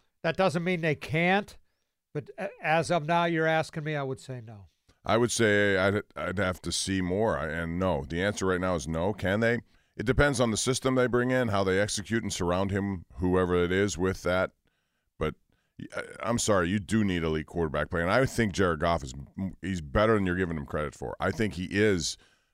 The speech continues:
Speaker 2: elite. When he's on his game, he can do a lot of things. He has great vision. He goes through things. I think that's why Detroit really wanted him. They knew what they were getting, and they knew what they were trading.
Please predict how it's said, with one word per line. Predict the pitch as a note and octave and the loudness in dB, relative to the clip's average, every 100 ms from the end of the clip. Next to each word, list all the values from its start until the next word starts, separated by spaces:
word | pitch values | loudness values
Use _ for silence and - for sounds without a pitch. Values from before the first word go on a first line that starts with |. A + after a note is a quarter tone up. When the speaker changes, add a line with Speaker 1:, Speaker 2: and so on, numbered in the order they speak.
| _ - | _ -2
Speaker 2:
elite. | G#2+ G#2+ B2 B2 - - | 2 4 2 0 -4 -6
When | F2 F#2 | -4 -2
he's | F2 | 0
on | G#2+ C3 | 0 2
his | C#3+ G2 | 0 0
game, | A2+ G2 | 0 0
he | G#2 | -2
can | A2+ | -2
do | G2 F#2 | 0 0
a | E2 | 0
lot | E2 G2 | 2 0
of | G2 | 0
things. | G2 | 0
He | F#2 | 0
has | D#2+ | -2
great | C#2+ G2+ A#2 | 0 0 0
vision. | G2 G#2+ G2 G2 | 0 0 0 -4
He | F2 | 0
goes | F#2+ G#2 | 0 0
through | A2 A2 | -2 -2
things. | - G#2 G2+ | 0 -2 0
I | G#2+ | 0
think | C3+ C#3 | 2 0
that's | A#2 | 0
why | G2 G2+ | 0 0
Detroit | F#2 D#2 G2+ F2 | 0 -2 -2 0
really | F#2 F#2+ | 0 0
wanted | E2+ G#2+ A#2 | 0 0 0
him. | F#2+ | 0
They | F#2+ | 0
knew | F#2+ B2+ | 2 2
what | D#3+ B2 | 2 2
they | G2+ | 0
were | F2 | 0
getting, | E2 E2 G#2 | 0 0 0
and | G2+ | 2
they | G#2 | 2
knew | A2+ C3 | 4 2
what | C3 | 4
they | B2+ | 2
were | C3 | 2
trading. | B2 C#3+ D#3 | 2 2 2